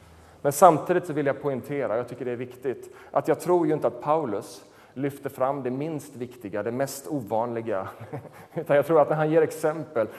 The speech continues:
så är det typiska sätt och viktiga gåvor. Så det är inte så att vi bara ska söka alla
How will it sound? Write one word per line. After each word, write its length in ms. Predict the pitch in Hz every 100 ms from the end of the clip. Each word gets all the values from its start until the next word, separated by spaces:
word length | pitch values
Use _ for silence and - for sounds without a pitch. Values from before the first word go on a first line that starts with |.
| -
så 120 | -
är 100 | 151
det 60 | 151
typiska 600 | 151 180 175 143 120 123
sätt 500 | - - 147 - -
och 240 | - - 147
viktiga 1000 | 131 139 233 - - - - 220 147 120
gåvor. 680 | 120 143 104 101 113 151 185 - - - - -
Så 100 | -
det 40 | 196
är 20 |
inte 120 | 185
så 80 | 240
att 100 | 214
vi 60 |
bara 100 | 202
ska 120 | 202 175
söka 300 | 190 180 196
alla 240 | 220 220